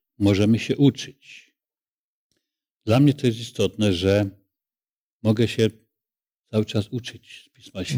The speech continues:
Speaker 1: Świętego. Obojętnie ile lat to trwa, to nie jest ani okres szkoły podstawowej, ani gimnazjum, czy jakiegoś innego kursu, ale jest to całe życie.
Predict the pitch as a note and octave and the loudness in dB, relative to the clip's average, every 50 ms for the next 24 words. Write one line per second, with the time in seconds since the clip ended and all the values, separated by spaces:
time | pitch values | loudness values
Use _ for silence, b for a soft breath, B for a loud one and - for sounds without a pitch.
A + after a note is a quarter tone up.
0 | G2+ F2 - A#2+ D3 F3+ - - - _ _ _ _ _ _ _ _ _ _ _ | -4 -2 0 0 0 0 -2 -6 -14 _ _ _ _ _ _ _ _ _ _ _
1 | _ _ _ _ _ G#2 G2+ G#2+ G#2+ A2+ B2 - - C3 A#2+ G#2+ A2 A2+ A2 A#2 | _ _ _ _ _ 2 4 4 4 4 2 2 2 4 6 8 8 8 8 6
2 | A#2 A#2 - - - F#2 - - - - - F2 F2 G2 A#2+ - _ _ _ _ | 4 2 -2 -8 -10 -10 -10 -10 -16 -10 -6 -4 -4 -4 -4 -6 _ _ _ _
3 | _ _ _ _ _ _ _ _ _ _ _ _ _ _ _ _ _ _ _ G#2 | _ _ _ _ _ _ _ _ _ _ _ _ _ _ _ _ _ _ _ 0
4 | F#2+ G2+ G#2 G#2+ G#2 G2 - - G2+ F#2 F#2 F2+ E2+ E2+ - _ _ _ _ _ | 0 2 4 4 2 2 0 -2 -2 0 0 0 -2 -2 -8 _ _ _ _ _
5 | _ _ _ G#2 F#2+ - - F#2+ D#2+ - - - - G#2 F#2+ F#2+ F#2 - G#2 F#2+ | _ _ _ -18 -16 -8 -8 -8 -8 -8 -12 -8 -2 0 0 0 0 -2 -6 -8
6 | - - - F2+ E2+ F#2 G2+ A2 B2+ C3+ B2+ A2+ F#2+ F2+ F2+ F2 F2 E2 _ _ | -6 -6 -6 -4 0 2 2 4 4 4 4 4 2 2 -2 -4 -6 -8 _ _
7 | _ _ _ _ _ _ _ _ _ _ G#2+ G#2 G#2+ G#2 G2+ G2+ G#2 A2+ A2+ G#2 | _ _ _ _ _ _ _ _ _ _ 0 4 6 8 8 8 6 4 4 4
8 | A2+ B2 B2 B2+ B2+ B2 A2+ - _ _ _ _ _ _ _ _ _ _ _ _ | 6 6 6 6 4 2 0 -6 _ _ _ _ _ _ _ _ _ _ _ _
9 | - A#2+ G#2+ G2 F#2+ - - G#2+ F#2+ - - - A2+ G#2+ A2 G#2+ G#2+ G#2 G#2+ A2+ | 0 2 2 2 2 0 -2 -2 -2 -2 -2 0 4 6 6 6 6 4 2 2
10 | A2+ A2 - - B2+ A#2 G#2+ G#2+ - - C3 C#3 D3+ - _ _ _ _ _ _ | 0 0 0 0 0 0 2 0 -2 0 0 0 0 0 _ _ _ _ _ _
11 | _ _ _ _ _ _ _ _ _ _ _ - A2 G#2+ G#2+ A2+ G#2+ G#2+ - A2 | _ _ _ _ _ _ _ _ _ _ _ 0 4 6 6 6 4 2 -2 -10
12 | - - - A#2 A#2 A#2+ A2+ A#2 C3 A#2 A#2 - - - - | -6 -2 2 4 4 4 4 4 2 2 0 -2 -14 -20 -20